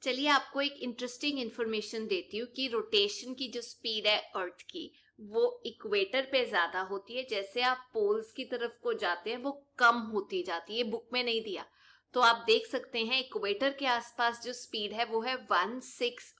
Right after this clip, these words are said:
फाइव ज़ीरो किलोमीटर, लगभग पन्द्रह सौ किलोमीटर पर घंटा। आप ऊपर की तरफ को जाएंगे,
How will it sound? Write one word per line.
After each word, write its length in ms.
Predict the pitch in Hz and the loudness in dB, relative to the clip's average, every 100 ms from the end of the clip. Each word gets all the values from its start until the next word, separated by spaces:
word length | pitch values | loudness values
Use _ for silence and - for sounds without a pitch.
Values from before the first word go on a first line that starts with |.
| _ | _
फाइव 320 | 233 190 226 208 | 2 4 2 -4
ज़ीरो 460 | - 208 208 214 226 - | -12 -10 -2 -2 -2 -2
किलोमीटर, 680 | 190 202 190 175 - 170 - _ - | -2 0 -2 -4 -6 -8 -10 _ -4
लगभग 460 | 208 202 247 247 _ | -4 -2 -4 -6 _
पन्द्रह 360 | 240 220 240 262 | -2 0 2 2
सौ 180 | - 254 | 2 -2
किलोमीटर 600 | - 202 202 196 220 220 - | 0 -2 0 -2 0 0 2
पर 160 | 208 | 0
घंटा। 400 | - 214 165 - - _ _ - - - _ | 0 -8 -14 -16 -18 _ _ -20 -20 -20 _
आप 160 | 214 220 | 4 4
ऊपर 280 | 240 - 262 | 0 0 0
की 120 | 277 | 0
तरफ 300 | 285 254 254 | 0 0 0
को 100 | - | 0
जाएंगे, 560 | 247 240 226 226 233 277 | 2 2 2 0 0 -2